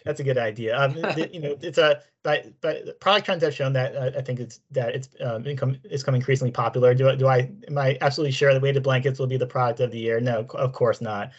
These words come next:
Speaker 2: Mm-hmm.
Speaker 1: Um, but, you know, it'll be interesting to see what, what, what pop-, what pops,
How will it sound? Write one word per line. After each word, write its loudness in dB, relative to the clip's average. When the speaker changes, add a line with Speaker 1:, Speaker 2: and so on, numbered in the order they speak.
Speaker 2:
Mm-hmm. -12
Speaker 1:
Um, -2
but, 4
you -2
know, 4
it'll 6
be 0
interesting 0
to 2
see 2
what, 2
what, 0
what 4
pop-, 0
what 2
pops, -2